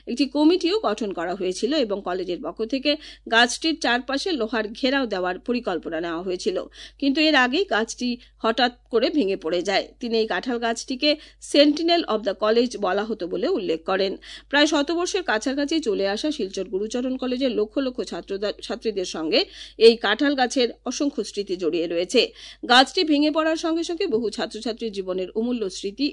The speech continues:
এবং এক আবেগঘন অধ্যায়ের পরিসমাপ্তি হলো। হাইলাকান্দি জেলার পড়ে থাকা পতিত জমি ব্যবহার করে শাকসবজি ও খাদ্যশস্যের উৎপাদন বৃদ্ধি করতে হবে। কেন্দ্রীয় জলশক্তি প্রতিমন্ত্রী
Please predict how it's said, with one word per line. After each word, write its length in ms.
এবং 140
এক 320
আবেগঘন 500
অধ্যায়ের 460
পরিসমাপ্তি 640
হলো। 280
হাইলাকান্দি 540
জেলার 360
পড়ে 200
থাকা 280
পতিত 420
জমি 200
ব্যবহার 400
করে 200
শাকসবজি 600
ও 80
খাদ্যশস্যের 640
উৎপাদন 400
বৃদ্ধি 280
করতে 460
হবে। 340
কেন্দ্রীয় 320
জলশক্তি 520
প্রতিমন্ত্রী 560